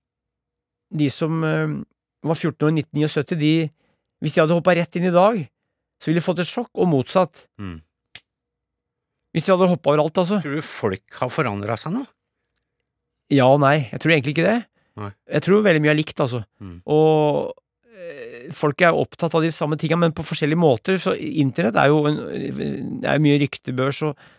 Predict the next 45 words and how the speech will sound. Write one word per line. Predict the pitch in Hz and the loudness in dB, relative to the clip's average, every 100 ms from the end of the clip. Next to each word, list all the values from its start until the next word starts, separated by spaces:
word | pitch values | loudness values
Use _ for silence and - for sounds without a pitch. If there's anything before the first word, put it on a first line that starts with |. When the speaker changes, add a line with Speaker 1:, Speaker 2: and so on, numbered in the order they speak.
| _ | _
Speaker 1:
det | 127 | 2
er | 147 | 4
mye | 160 156 | 4 0
slarv | - 135 131 156 156 | 0 4 4 4 -4
som, | - 156 - _ _ _ | -6 -8 -10 _ _ _
som | - 147 | 0 4
er | 127 | 4
med | 156 | 4
det. | 143 160 | 4 2
Så | 170 170 - _ _ | 2 -2 -4 _ _
det | 131 139 | 2 4
er | 160 | 4
jo | |
ting | 170 151 127 | 2 -2 -2
som | 147 | -2
er | 160 | -2
tilpasset | - 131 113 139 131 151 | -2 -6 -2 -2 0 -2
det | 147 | 0
menneskelige | 127 107 - - 143 143 143 _ _ | -2 -4 -10 -4 0 0 -2 _ _
syke, | - - 160 120 - - | -10 -4 -2 -2 -4 -6
sånn | - 143 | -2 -2
at | 135 156 | 0 -4
det, | - _ _ _ _ | -6 _ _ _ _
vi | - 160 | -2 0
er | 147 131 147 | 4 4 4
jo | |
mennesker | 170 160 120 - 175 147 | 4 2 0 -4 -4 0
uansett, | 156 - 240 - | 0 0 -6 -4
så | 185 175 _ _ _ | -2 -2 _ _ _
de | 143 | -6
som | 139 | -4
satt | 165 160 165 | -2 -2 -2
og | 165 | -4
skravla | - 160 131 131 | 0 2 4 4
i | |
steinalderen, | 151 156 123 131 170 156 | 4 2 2 2 2 2
de | 160 | 0
er | - _ - 143 | -2 _ -8 -4
ikke | |
sikkert | 190 190 170 | -2 2 2
var | 139 | 4
så | |
annerledes | 156 123 127 | 2 4 2
enn | 165 | 2
oss, | 202 - | 2 0